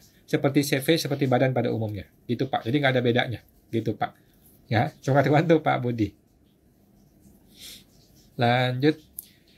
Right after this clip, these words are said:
Bapak Suparto Wu. Ko, selamat malam. Mau tanya, kalau buka toko di online, pendapatan tidak lebih dari lima ratus juta per tahun.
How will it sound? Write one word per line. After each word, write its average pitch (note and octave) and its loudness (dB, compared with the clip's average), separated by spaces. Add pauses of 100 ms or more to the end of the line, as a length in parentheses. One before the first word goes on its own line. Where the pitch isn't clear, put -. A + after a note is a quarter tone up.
(400)
Bapak D3+ 6
Suparto E3+ 2
Wu. F3 2 (240)
Ko, E3 2
selamat C#3+ 0
malam. C#3 2 (280)
Mau D3 4
tanya, B2+ 0 (160)
kalau F3 4
buka E3+ -2
toko D#3+ 0
di D#3 0
online, B2+ 0 (320)
pendapatan D#3 2
tidak D3+ 2
lebih B2+ 4
dari D3+ 4
lima C#3 -2
ratus D3 -2
juta D3 -2
per D#3 -6
tahun. C#3 -2